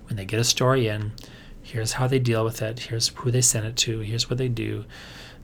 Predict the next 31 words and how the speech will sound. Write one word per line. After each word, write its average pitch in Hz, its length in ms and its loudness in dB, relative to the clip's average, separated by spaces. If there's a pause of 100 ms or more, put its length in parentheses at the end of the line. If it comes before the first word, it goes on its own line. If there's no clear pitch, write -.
Um, 110 220 -4
there's 127 220 -2
very 165 220 8
specific 139 440 2
things 113 600 0
that 110 100 -2
you 104 100 -6
have 104 280 0
to - 100 -6
do, 104 460 -4 (640)
um, 101 480 -4 (1160)
in 127 160 6
the 120 100 8
guidelines 107 580 4
they're 107 120 -2
noted 101 680 -4
so - 200 0
that 110 220 0
they 110 120 -2
can 107 320 -4 (840)
easily 131 680 6
and, 110 360 -2 (200)
you - 180 -2
know, 107 100 0
cleanly 127 640 4
move 123 360 8
you 113 160 6
into 110 180 2
their 107 140 0
editorial 107 480 -2
process. - 640 4